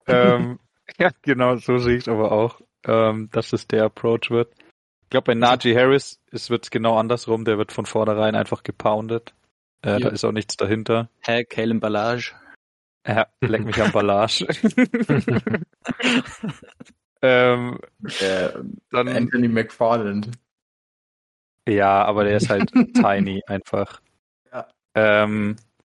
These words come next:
Speaker 1: Sam Darnold, sehr, sehr interessiert, wie der wird, weil da auch nichts mehr dahinter ist, äh, auf Q B und der einfach Weapons galore hat, sozusagen. Äh, der hat einfach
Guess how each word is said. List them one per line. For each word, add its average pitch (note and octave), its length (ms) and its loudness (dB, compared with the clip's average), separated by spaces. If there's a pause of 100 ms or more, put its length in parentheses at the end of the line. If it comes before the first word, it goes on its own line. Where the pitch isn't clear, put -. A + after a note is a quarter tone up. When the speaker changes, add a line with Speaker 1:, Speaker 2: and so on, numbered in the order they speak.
(380)
Speaker 1:
Sam B2 260 2
Darnold, A#2 640 2 (1000)
sehr, A#2 420 2
sehr G#2 300 0
interessiert, G#2+ 540 -4
wie G#2+ 80 -4
der G#2+ 320 0
wird, A#2 260 -2 (260)
weil G#2 140 -2
da G2+ 100 0
auch G2+ 120 0
nichts A2 220 -8
mehr A2+ 100 -2
dahinter A2+ 360 -2
ist, A#2+ 320 -4 (800)
äh, G#2+ 140 2
auf G#2 260 -2
Q A#2 200 -4
B A#2 280 0
und G#2+ 280 -4
der G#2 120 4
einfach G#2 480 -2 (320)
Weapons A2 440 -4
galore A2 420 2
hat, C3 220 0
sozusagen. A#2+ 720 -4 (640)
Äh, G#2+ 280 2
der G#2+ 120 4
hat G#2+ 60 0
einfach G#2+ 220 0